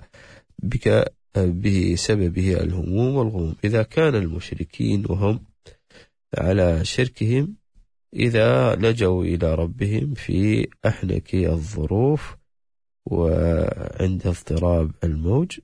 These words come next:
فإن الله سبحانه وتعالى يجيبهم، كما قال تعالى: "فإذا ركبوا في الفلك دعوا الله مخلصين له الدين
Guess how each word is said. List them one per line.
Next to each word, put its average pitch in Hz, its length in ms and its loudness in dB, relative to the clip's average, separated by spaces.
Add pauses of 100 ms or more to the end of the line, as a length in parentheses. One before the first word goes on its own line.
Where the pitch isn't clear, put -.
(140)
فإن 185 260 0
الله 147 260 2
سبحانه - 300 -2
وتعالى 131 420 0
يجيبهم، 123 460 0
كما 90 280 -2
قال 92 240 0
تعالى: 92 300 0
"فإذا 98 440 0
ركبوا 87 500 0
في - 140 -4
الفلك 117 480 -2
دعوا 92 540 2
الله 98 500 2
مخلصين 101 760 -2
له 98 320 2
الدين 90 560 0